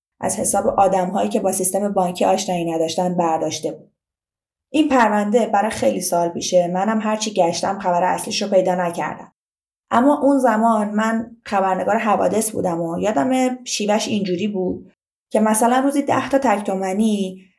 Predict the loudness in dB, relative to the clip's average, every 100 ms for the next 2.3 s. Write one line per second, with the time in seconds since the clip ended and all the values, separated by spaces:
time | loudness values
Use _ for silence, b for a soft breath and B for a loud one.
0 | _ 0 0 0 2 4 2 4 4 4
1 | 4 4 4 4 4 4 4 -2 -4 -4
2 | -8 -12 -20